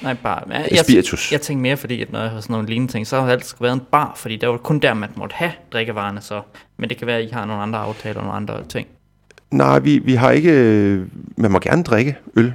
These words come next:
Speaker 2: rundt omkring ved bordene.
Speaker 1: Okay.
Speaker 2: Det må man gerne. Det sætter vi ikke nogen restriktioner op om.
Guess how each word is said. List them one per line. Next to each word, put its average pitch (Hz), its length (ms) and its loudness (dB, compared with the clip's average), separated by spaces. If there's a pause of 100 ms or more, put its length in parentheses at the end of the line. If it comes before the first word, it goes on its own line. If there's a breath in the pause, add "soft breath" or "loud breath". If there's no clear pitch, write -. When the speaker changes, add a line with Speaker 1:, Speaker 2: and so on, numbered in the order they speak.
(120)
Speaker 2:
rundt 117 160 6
omkring 110 220 0
ved 110 80 0
bordene. 117 380 4 (200)
Speaker 1:
Okay. 202 100 -4
Speaker 2:
Det 156 100 4
må 165 60 8
man 147 120 4
gerne. 107 240 2 (340 loud breath)
Det 139 100 2
sætter 135 200 2
vi 101 60 2
ikke 101 140 -2
nogen 101 300 2 (140)
restriktioner - 460 -4
op - 140 -2
om. - 180 -4